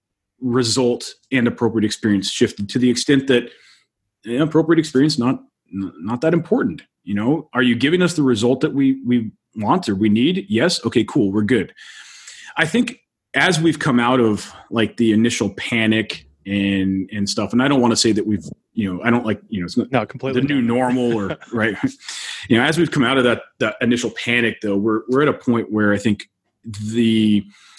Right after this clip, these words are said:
Speaker 1: appropriate experience is, is becoming something that's important again. And, and in the after times,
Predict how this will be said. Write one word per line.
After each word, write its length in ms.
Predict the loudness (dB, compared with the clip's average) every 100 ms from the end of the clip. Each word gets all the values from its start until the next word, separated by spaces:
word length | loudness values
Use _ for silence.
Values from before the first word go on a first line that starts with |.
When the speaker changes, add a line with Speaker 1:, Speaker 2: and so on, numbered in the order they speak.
| -10
Speaker 1:
appropriate 420 | -6 -2 0 0
experience 460 | 0 0 0 0 0
is, 180 | -4 -6
is 140 | -8 -4
becoming 640 | -2 -2 0 2 2 2
something 320 | 2 0 2
that's 160 | 0 0
important 400 | -4 -2 -2 0
again. 320 | 0 2 2 0
And, 180 | 0 0
and 140 | 0 0
in 180 | 2 2
the 200 | 2 2
after 360 | 0 0 0 -2
times, 540 | 0 0 2 0 -2